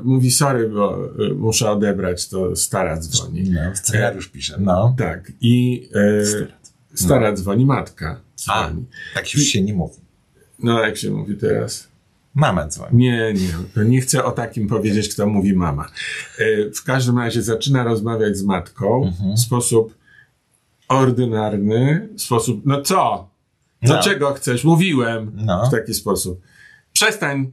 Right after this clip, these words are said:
Speaker 1: nie,
Speaker 2: No.
Speaker 1: y, y, nie będę, ale od”, i tak dalej.
Speaker 2: No.
Speaker 1: I słyszysz to, po czym ta osoba odkłada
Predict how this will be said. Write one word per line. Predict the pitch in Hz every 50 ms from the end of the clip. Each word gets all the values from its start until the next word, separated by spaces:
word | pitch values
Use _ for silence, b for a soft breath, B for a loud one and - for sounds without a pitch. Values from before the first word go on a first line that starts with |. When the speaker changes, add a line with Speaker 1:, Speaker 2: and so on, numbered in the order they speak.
| - 113
Speaker 1:
nie, | 101 147
Speaker 2:
No. | - 90 151
Speaker 1:
y, | 147 - -
y, | 139 135 135 120 123 123 147
nie | 185 196
będę, | 190 185 185 170 139 - -
ale | 208 254 254 233 220 214
od”, | 202 - - - - _ _ _ _ _ _ _ _ -
i | 135 -
tak | - 117 110 101
dalej. | 90 92 80 82 80 87 101 95 90 87
Speaker 2:
No. | 90 82 90 131 170 165 - -
Speaker 1:
I | 123 123
słyszysz | - - 185 208 202 - 120 95 - - -
to, | - - - - 147 135
po | 131
czym | 123 135 143 131
ta | 127 135 127 127
osoba | 120 117 - 147 143 131 127 120 -
odkłada | 117 113 - - - 135 135 135 131 123 107 107